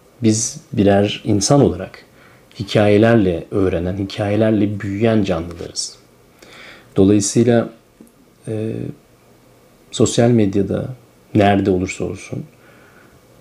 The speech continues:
hikayemizi paylaşmak güzel bir şey. Ben elimden geldiğince bazı hikayelerimi anlatmaya çalışıyorum. Kendi küçük, e,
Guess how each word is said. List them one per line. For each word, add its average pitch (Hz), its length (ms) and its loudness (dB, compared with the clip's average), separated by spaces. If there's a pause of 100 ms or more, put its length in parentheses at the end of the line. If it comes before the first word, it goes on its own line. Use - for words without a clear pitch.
(440)
hikayemizi 113 640 4
paylaşmak 98 800 -2 (460)
güzel 98 400 2
bir - 60 -10
şey. - 240 -8 (1040)
Ben 123 140 6
elimden 120 400 6
geldiğince 113 680 2
bazı 98 400 0
hikayelerimi 101 600 0
anlatmaya 98 460 0
çalışıyorum. 95 640 -4 (720)
Kendi 98 360 -2
küçük, - 480 -8 (140)
e, 104 80 -2